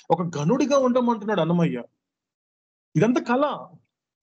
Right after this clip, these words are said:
ఘనుడు ఎలా ఉంటాడు? ఈ ఆధ్యాత్మికంగా ఎదిగినటువంటి some కావచ్చు, ఫ్యూ సోల్స్ కావచ్చు, వీళ్ళిద్దరు ఎలా ఉంటారంటే వీళ్ళిద్దరు ఘనులు, వీళ్ళిద్దరు, వీళ్ళిద్దరు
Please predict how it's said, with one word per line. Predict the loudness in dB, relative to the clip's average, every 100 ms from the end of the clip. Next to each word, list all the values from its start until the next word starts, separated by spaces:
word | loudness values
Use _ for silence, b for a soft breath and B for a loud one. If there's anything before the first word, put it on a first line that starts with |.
| 0
ఘనుడు | 2 4
ఎలా | 2
ఉంటాడు? | -2 -2 -2 -2 -4 -4
ఈ | 0
ఆధ్యాత్మికంగా | 0 0 0 0 2 0 2 4
ఎదిగినటువంటి | 4 2 -2 -2 0 0 0 -2
some | -2 -2 -2
కావచ్చు, | -2 2 0 2 2 0 -2 B B 0
ఫ్యూ | 2
సోల్స్ | 4 2 0 -2
కావచ్చు, | -2 0 -2 0 2
వీళ్ళిద్దరు | 2 2
ఎలా | 0 0
ఉంటారంటే | 0 -2 -2 -4
వీళ్ళిద్దరు | -6 -4 -4
ఘనులు, | 0 0 0 0
వీళ్ళిద్దరు, | -4 -2 -2
వీళ్ళిద్దరు | 0 0 0 0 -4